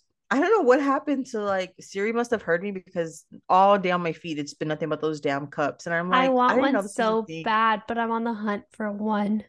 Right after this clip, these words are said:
Speaker 2: specific one. And I
Speaker 1: Is it
Speaker 2: haven't found
Speaker 1: white?
Speaker 2: it yet. Nope.
Speaker 1: Is it pink? We got the chills. <laughs>
Speaker 2: It's hot pink.
Speaker 1: Hmm, that's
Speaker 2: But
Speaker 1: a color I have not seen nobody mention.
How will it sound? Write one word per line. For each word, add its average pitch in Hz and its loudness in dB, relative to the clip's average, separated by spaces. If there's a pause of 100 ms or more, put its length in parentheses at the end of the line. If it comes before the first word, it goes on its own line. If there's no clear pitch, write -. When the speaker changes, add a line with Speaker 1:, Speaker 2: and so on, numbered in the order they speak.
(160)
Speaker 2:
specific - -12 (260)
one. 175 -8 (920)
And 196 0
I 190 -2
Speaker 1:
Is 196 -4
it 190 -4
Speaker 2:
haven't 190 -4
found 151 -2
Speaker 1:
white? 240 -4
Speaker 2:
it 269 -6
yet. 269 -10 (400)
Nope. 220 -10 (1400)
Speaker 1:
Is 160 -18
it - -18
pink? 175 -12 (160)
We 165 -8
got 147 -2
the 143 -10
chills. - -10 (160)
<laughs> 285 -2
Speaker 2:
It's 220 -6
hot 196 -4
pink. 220 -10 (1500)
Speaker 1:
Hmm, 339 0 (140)
that's 165 -2
Speaker 2:
But 226 6
Speaker 1:
a 196 2
color 240 4
I 196 0
have 190 -8
not 170 -10
seen 170 -6
nobody 156 -2
mention. 151 -8